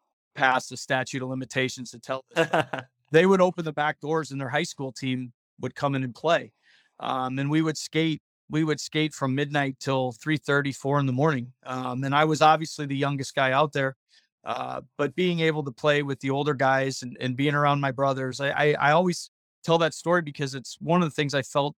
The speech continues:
Speaker 1: was really important for me. My development as a player was, you know, being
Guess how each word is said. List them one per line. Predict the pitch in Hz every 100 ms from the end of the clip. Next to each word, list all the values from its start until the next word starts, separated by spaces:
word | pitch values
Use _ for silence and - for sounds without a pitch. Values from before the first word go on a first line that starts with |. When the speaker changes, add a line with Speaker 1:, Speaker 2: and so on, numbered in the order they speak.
| -
Speaker 1:
was | 131 123
really | 160 170 139
important | 117 - 143 135
for | 135
me. | 135 143 135 _
My | - 143
development | 135 131 139 143 135 127
as | 120
a |
player | - 151 170 139
was, | 127 123 - - _ _ _ _ _
you | 135
know, | 135
being | 131 151 156 151 143